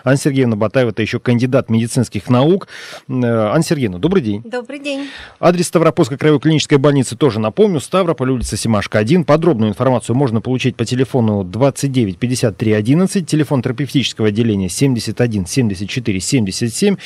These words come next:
Speaker 1: Свои вопросы Анне Батаевой наши слушатели тоже могут задавать самостоятельно по бесплатному номеру восемь восемьсот пятьсот ровно сорок пять семьдесят семь или писать в WhatsApp на номер восемь девятьсот пять четыреста шестьдесят два четыре нуля. Все вопросы будут прочитаны, на них будут получены ответы.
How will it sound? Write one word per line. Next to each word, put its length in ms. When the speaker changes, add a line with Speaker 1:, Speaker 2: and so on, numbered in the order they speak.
Speaker 1:
Свои 180
вопросы 400
Анне 160
Батаевой 520
наши 200
слушатели 380
тоже 260
могут 240
задавать 300
самостоятельно 800
по 120
бесплатному 580
номеру 340
восемь 340
восемьсот 520
пятьсот 360
ровно 260
сорок 300
пять 220
семьдесят 400
семь 200
или 120
писать 420
в 80
WhatsApp 460
на 180
номер 300
восемь 340
девятьсот 320
пять 160
четыреста 400
шестьдесят 540
два 180
четыре 340
нуля. 240
Все 140
вопросы 340
будут 220
прочитаны, 540
на 80
них 140
будут 180
получены 440
ответы. 420